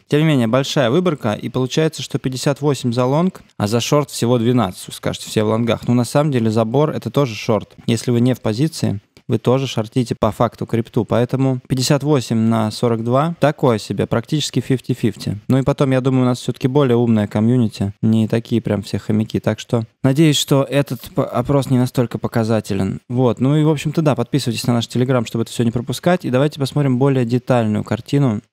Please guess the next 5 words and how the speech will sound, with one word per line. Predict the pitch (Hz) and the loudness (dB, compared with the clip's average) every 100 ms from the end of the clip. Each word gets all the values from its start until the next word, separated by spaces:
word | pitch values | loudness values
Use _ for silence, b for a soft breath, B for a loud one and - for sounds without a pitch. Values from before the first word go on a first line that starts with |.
| _ _ | _ _
по | - 120 | 2 2
рынку. | 117 113 98 - - _ | 2 0 -2 -8 -8 _
Мы | 123 120 | 0 2
видим | 127 123 113 - | 2 0 -2 -2
достаточно | 110 117 - 113 - 120 110 | -2 -2 0 -2 -2 -2 -2